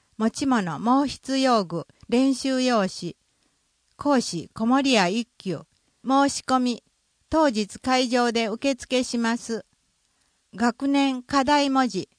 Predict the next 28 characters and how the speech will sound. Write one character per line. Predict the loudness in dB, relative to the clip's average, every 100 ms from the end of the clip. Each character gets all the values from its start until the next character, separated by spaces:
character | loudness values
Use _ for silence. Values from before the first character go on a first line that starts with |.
| _ _ _ _ -12
一 | -8 -6
年 | -2 0 0
生、 | 0 -2 -2
鶴。 | -4 -2 -2 -4 -10 _ _ _ _
二 | 0
年 | 2 4 2
生、 | 2 0 0
夢。 | 0 0 0 -2 -8 _ _ _
三 | -6 0 2 2
年 | 2 2
生、 | 2 0 0
平 | 0 0 2 2
和。 | 2 0 -4 _ _ _ _ _ _ _ _ _ _ _ _ -10
時 | -8
間 | -2 0 2 2
は | 2 2 -2
い | -6
ず | -2 2
れ | 2
も | 2 0
九 | -4
時 | -4 -2
か | 0
ら | 0 -2 -6 -6
十 | 0 2
時。 | 0 -4 -10 _ _ _ _ _ _ _ _ _ _
用 | 4 4 4
紙、 | 0 -6